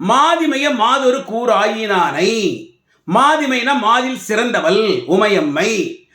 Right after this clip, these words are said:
அந்த அம்மையை தன் பாகத்தில் கொண்டவன், கூட்டில் கொண்டவன்.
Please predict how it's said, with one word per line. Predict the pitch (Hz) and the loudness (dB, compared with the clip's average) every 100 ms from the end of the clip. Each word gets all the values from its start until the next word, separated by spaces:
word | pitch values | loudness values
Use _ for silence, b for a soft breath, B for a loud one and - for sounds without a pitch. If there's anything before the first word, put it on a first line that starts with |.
| b | b
அந்த | b 226 233 | b 0 0
அம்மையை | 214 254 254 277 285 | 0 0 0 -2 -2
தன் | 240 240 | -2 0
பாகத்தில் | 180 220 254 262 254 | 0 2 2 -2 -4
கொண்டவன், | - 180 170 196 240 | -4 -2 0 0 -2
கூட்டில் | - 269 - 240 | -2 -4 -2 -4
கொண்டவன். | 196 170 156 160 226 196 120 - | -2 0 0 0 0 0 -2 -8